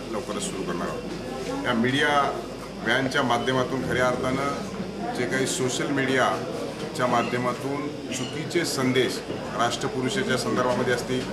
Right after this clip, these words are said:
लोकांच्या संदर्भामध्ये जातात, त्याच्यावरती control आपल्याला मिळवता येईल. त्याचबरोबर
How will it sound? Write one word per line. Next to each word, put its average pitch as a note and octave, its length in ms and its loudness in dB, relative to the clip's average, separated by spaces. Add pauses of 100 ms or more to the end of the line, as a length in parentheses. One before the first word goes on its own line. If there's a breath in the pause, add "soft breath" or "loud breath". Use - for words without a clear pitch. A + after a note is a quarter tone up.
लोकांच्या B2+ 420 2
संदर्भामध्ये A#2+ 480 0
जातात, G#2 540 2
त्याच्यावरती B2+ 480 0
control A2+ 340 0
आपल्याला A2 280 0
मिळवता G2+ 280 -2
येईल. - 580 -4
त्याचबरोबर B2 600 2